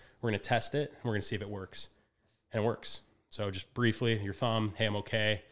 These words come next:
And that's one that you kinda jump on right away, right? You start getting tired, you're on this trail run, you're carrying this plate, uh, and you're just like, "Ah, it sucks." Drop the plate, you're taking, you're sucking some wind.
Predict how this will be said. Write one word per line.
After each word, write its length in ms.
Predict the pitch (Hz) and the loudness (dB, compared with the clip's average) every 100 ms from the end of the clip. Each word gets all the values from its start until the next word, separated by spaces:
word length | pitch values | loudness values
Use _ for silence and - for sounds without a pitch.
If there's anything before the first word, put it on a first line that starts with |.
| - | -20
And 180 | - - | -18 0
that's 180 | 123 - | 0 4
one 160 | 117 | 2
that 220 | 107 104 113 | 2 0 -6
you 100 | 110 | -4
kinda 180 | 113 101 | -2 0
jump 200 | 104 107 | 0 -2
on 140 | 98 | -2
right 180 | 98 95 | -2 -2
away, 260 | 98 92 92 | -2 -4 -2
right? 140 | 104 | -4
You 60 | 101 | -4
start 200 | - 101 | -2 -4
getting 160 | 98 | -4
tired, 480 | - - 101 101 98 | -4 0 0 2 0
you're 80 | 101 | -2
on 80 | 98 | -4
this 100 | - | -6
trail 280 | - 107 101 | -4 -2 -2
run, 180 | 101 98 | -2 -4
you're 80 | |
carrying 240 | - 113 104 | -4 -4 -4
this 100 | - | -6
plate, 480 | - 107 98 98 - - _ _ _ _ _ _ _ _ _ - | -6 -4 -2 -2 -6 -20 _ _ _ _ _ _ _ _ _ -6
uh, 40 | |
and 200 | 98 90 | -4 -4
you're 80 | 90 | -6
just 160 | 87 - | -8 -6
like, 100 | 107 | -4
"Ah, 60 | |
it 60 | 101 | -2
sucks." 560 | - 110 98 - - - - _ - | -2 0 -2 0 -4 -4 -14 _ -4
Drop 260 | 117 101 | 0 0
the 60 | - | -2
plate, 220 | 110 104 | -2 -2
you're 80 | 98 | -2
taking, 260 | - 98 | -6 -6
you're 100 | 104 | -6
sucking 440 | 98 - 117 101 104 | -8 -6 -4 -4 -6
some 160 | - | -6
wind. 340 | 101 101 104 | -4 -2 -4